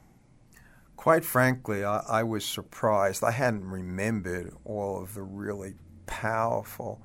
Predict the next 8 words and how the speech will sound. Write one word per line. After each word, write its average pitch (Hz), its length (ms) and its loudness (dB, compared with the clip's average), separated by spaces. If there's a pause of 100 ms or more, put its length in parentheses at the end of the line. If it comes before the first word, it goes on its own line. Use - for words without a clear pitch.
(140)
devastating 107 680 -6
cartoons 104 640 -10
that 101 120 -10
he 98 120 -14
had 92 100 -12
done 98 240 -12
with 107 200 -16
Clinton. 101 440 -12